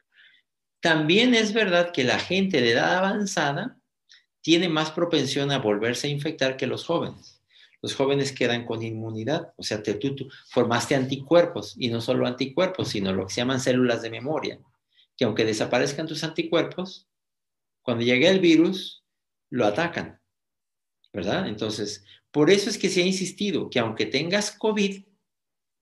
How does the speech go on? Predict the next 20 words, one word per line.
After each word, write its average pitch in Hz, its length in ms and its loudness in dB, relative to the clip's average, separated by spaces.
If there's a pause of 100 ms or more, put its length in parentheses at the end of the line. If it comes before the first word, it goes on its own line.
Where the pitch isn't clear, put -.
(180)
te 151 100 2
alivias, 196 920 2 (260)
de 131 140 2
todos 143 160 4
modos 139 140 0
te 127 80 0
tienes 117 220 -2
que 117 120 -2
vacunar, 127 580 -4 (880)
porque 110 300 -2
la 107 140 2
vacuna 131 400 -2
te 113 100 -2
va 104 120 -2
a - 20 -2
dar 104 160 -2
una 98 180 -6
protección, 98 640 -12 (300)
una 110 160 -4
inmunidad 95 720 -4